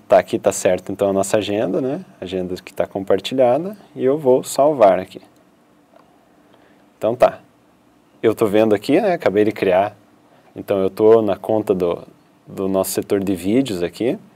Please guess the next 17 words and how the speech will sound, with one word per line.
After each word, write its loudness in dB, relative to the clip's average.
E -6
eu 2
tô 2
vendo 2
essa, 6
essa -2
agenda 0
pro -6
dia 0
vinte -4
e -10
cinco, -4
das 2
onze 0
ao 0
meio-dia. 0
É, 2